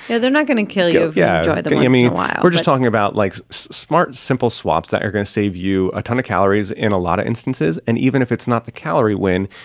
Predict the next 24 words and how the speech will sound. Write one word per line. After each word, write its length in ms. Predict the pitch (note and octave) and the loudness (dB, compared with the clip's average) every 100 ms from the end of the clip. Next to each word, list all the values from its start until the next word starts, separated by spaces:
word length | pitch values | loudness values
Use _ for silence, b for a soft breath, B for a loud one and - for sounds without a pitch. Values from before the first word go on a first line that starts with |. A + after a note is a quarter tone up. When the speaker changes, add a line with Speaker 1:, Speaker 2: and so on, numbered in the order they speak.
| B - | B -2
Speaker 2:
it's, 420 | A#2+ - - - | -2 0 -10 -6
it's 180 | B2 A#2 | -6 -4
just 220 | B2 - | -10 -8
protecting 500 | A#2+ - G#2+ - F#2 | -10 -8 -10 -6 -4
you 120 | F2+ | -4
from 200 | E2 E2+ | -6 -10
some 220 | - F#2 E2 | -8 -6 -6
of 160 | E2 | -4
those 520 | D#2+ E2 E2 E2+ - - B B B | -4 -4 -4 -8 -14 -20 B B B
hazardous 540 | - F#2 F2+ D#2+ - - - | -6 -4 -2 -4 -4 -12 -2
fillers 480 | G2+ F2+ D#2+ E2+ F2+ | 0 2 0 -2 -6
and 120 | F2 | -6
chemicals 440 | G2 E2+ - E2 | -6 -6 -6 -8
and 80 | F#2 | -6
preservatives 540 | A2 G#2 G2+ F2+ F2 | -4 0 0 0 -4
that 140 | F2 F#2 | -6 -6
end 160 | F#2 | -4
up 100 | E2+ | -4
in 100 | F2 | -6
some 200 | E2+ F#2+ | -8 -6
of 100 | E2 | -6
these 160 | F#2 F#2 | -6 -10
foods 320 | - G2 F#2+ | -6 -6 -4
that, 260 | F#2+ F#2+ | -4 -4